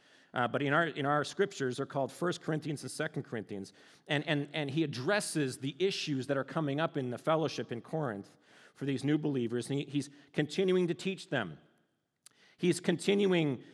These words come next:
uh, to remind them how they are to live out this Christian life. It's, it's a really practical, uh, both letters, First and Second Corinthians, are really, really practical.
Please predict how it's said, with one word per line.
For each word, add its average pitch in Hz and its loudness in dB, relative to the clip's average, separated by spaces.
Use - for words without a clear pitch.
uh, 143 4
to 160 0
remind 160 4
them 131 2
how 165 4
they 151 2
are 143 4
to 139 0
live 147 4
out 156 6
this 139 -4
Christian 143 -4
life. 143 0
It's, 123 -8
it's - -8
a 127 -2
really 160 2
practical, 147 -4
uh, 123 2
both 165 2
letters, 117 0
First - -6
and 131 -6
Second - -6
Corinthians, 120 -4
are 117 -2
really, 135 2
really 135 0
practical. 101 -4